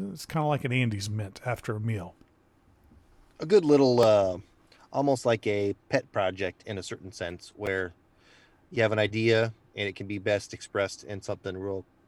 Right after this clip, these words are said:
Speaker 2: quick and easy, but presented in a nice fashion where everything looks good, the story is concise, and you can be done with it.
Speaker 1: Exactly. Um, to that effect, we're gonna go straight into the next one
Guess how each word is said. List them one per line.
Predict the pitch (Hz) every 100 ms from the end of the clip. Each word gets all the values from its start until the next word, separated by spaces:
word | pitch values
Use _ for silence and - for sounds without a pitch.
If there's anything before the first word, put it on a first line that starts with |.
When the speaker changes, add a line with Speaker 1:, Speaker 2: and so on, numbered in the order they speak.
| _ _ _ _
Speaker 2:
quick | 110 98
and | 92 90 87 - _ _ _ -
easy, | 104 95 87
but | 90 87 _ _ _ _ _ _ _ _ _ _ _
presented | 123 117 123 110
in | 104
a |
nice | 101 107 110 110 - -
fashion | - 98 95 95 92
where | 90 85
everything | 90 87 85 85
looks | 98 120 - -
good, | 117 107 101
the |
story | - 107 104
is | 98
concise, | - 95 - 92 95 - - - - - -
and | 107 107 107 107 107 104
you | 98
can | 104
be | 95
done | 87 - 73
with | -
it. | - _ _ -
Speaker 1:
Exactly. | 226 233 156 - - - - - - - - _ _ -
Um, | 139 135 131 127 131 - _ _ _ -
to | - 202
that | 165 147 135 -
effect, | 151 - 127 127 - 139
we're | 131
gonna | 127 120
go | 120 107
straight | - - 175 175 151
into | 147 147
the | 135
next | 127 123 -
one | 135 127 120